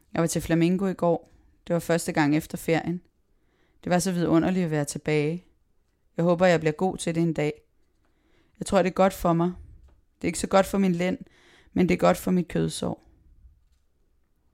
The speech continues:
Når jeg glemmer, at jeg er tyk, bliver jeg uforsigtig. Femogtyvende september to tusind og seksten. Den anden dag sad jeg med to veninder, og den ene fortalte om, at hun havde haft en rigtig dum og svær uge, hvor hun bare havde følt sig så tyk.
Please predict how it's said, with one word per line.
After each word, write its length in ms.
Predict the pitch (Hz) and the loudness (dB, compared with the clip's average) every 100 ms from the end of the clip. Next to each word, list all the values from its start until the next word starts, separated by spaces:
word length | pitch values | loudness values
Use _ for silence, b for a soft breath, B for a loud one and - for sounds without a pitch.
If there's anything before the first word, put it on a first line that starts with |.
| _ _ - | _ _ 0
Når 120 | 165 | 2
jeg 100 | 170 | 4
glemmer, 300 | 185 180 208 | 2 2 2
at 180 | 190 170 | 2 2
jeg 100 | 151 | 2
er 40 | |
tyk, 460 | 151 - 190 - - _ | 0 -6 -6 -10 -20 _
bliver 160 | - 165 | -2 2
jeg 120 | 151 | 2
uforsigtig. 680 | 151 156 170 - 151 - 165 _ _ _ _ _ _ _ _ _ _ _ _ _ _ _ _ | 0 -4 -4 -4 -6 -8 -12 _ _ _ _ _ _ _ _ _ _ _ _ _ _ _ _
Femogtyvende 680 | - 208 190 - 160 160 | -2 -2 -2 -2 -2 -2
september 500 | - - - 156 - | -4 -8 -4 -4 -4
to 220 | 143 - - | -8 -8 -8
tusind 360 | - 151 - | -10 -10 -6
og 60 | 151 | -4
seksten. 540 | - 139 143 - 151 - _ _ _ b b b b b b b | -2 -4 -6 -8 -10 -10 _ _ _ b b b b b b b
Den 120 | - 165 | 0 4
anden 200 | 170 190 | 4 4
dag 220 | 185 170 | 0 0
sad 220 | - 175 | 0 2
jeg 100 | 165 | 2
med 100 | 175 | 0
to 200 | - 185 | -2 -4
veninder, 460 | 165 170 165 180 185 | 0 2 2 4 2
og 60 | |
den 100 | 175 | 2
ene 180 | 165 175 | 2 2
fortalte 480 | - 175 190 180 180 | -2 -4 -2 -2 0
om, 140 | 180 - b b b b | -2 -4 b b b b
at 80 | 185 | 2
hun 140 | 190 | 6
havde 120 | 160 | 6
haft 320 | 165 180 - - | 6 2 0 -4
en 140 | 180 | -2
rigtig 400 | 165 165 - 185 | 0 -4 -8 -6
dum 180 | 185 180 - | -2 -2 -2
og 60 | |
svær 300 | - 170 170 - | -4 0 0 0
uge, 280 | 175 175 | -2 -4
hvor 120 | 180 165 | 0 2
hun 120 | 156 | 2
bare 220 | - 156 | 2 0
havde 140 | 165 | 0
følt 260 | 156 - 170 | -4 -8 -8
sig 160 | - 160 | -8 -8
så 120 | 156 | -8
tyk. 440 | - - 156 - | -10 -12 -12 -18